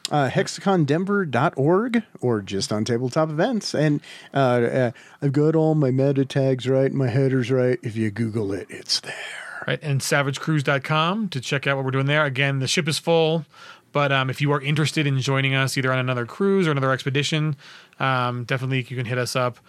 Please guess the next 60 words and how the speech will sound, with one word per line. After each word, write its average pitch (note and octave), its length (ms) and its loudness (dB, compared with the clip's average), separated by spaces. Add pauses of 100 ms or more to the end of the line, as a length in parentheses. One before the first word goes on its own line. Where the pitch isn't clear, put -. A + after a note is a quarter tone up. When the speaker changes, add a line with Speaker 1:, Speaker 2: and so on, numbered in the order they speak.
(280)
Speaker 2:
um, B2 160 -4
admin A#2+ 400 -4
at A#2+ 60 -6
Rocky A#2+ 180 -6
Mountain A#2+ 220 -8
Savages, C#3 480 0
or A#2+ 100 -4
hit B2 180 -6
up A#2+ 180 -4
savage A#2+ 340 -4
cruise B2+ 180 -6
dot A#2+ 140 -4
com B2 320 -4
and A#2+ 120 -8
contact B2 320 -6
our A#2 200 -4
travel E3 360 0
agent, D3+ 280 0
and B2+ 100 -6
we'll B2 80 -8
put - 180 -6
you C3+ 60 0
on B2+ 80 -2
the A#2+ 80 -4
list C3 240 -2
for A#2+ 360 0 (340)
future C3+ 360 -2
fun B2+ 480 -2
there. C3 640 -2
Speaker 1:
I, A#2 200 0
I B2+ 100 4
think E3 260 0
I C#3+ 60 4
am C3+ 180 4
gonna B2 200 4
get A2+ 180 -2
the G#2 180 0
social C#3+ 640 0 (100)
Wi-Fi C#3+ 380 2
package D3+ 460 -2
just A2+ 160 -2
because G#2+ 500 -2
I'm G2 300 -4
a - 20 -4
nutball G#2+ 400 -2
like B2 220 0
that, C3+ 180 0
so F2+ 340 -2
I'll F#2 120 -4
be F#2+ 140 -6
throwing F2+ 360 -8
my F2 120 -8
stuff - 340 -6
up F#2+ 200 -8
on F#2 160 -8
my F#2 100 -8
Instagram F#2+ 520 -8
and D#3+ 100 -8
stuff, - 460 -10
and D#3+ 240 -10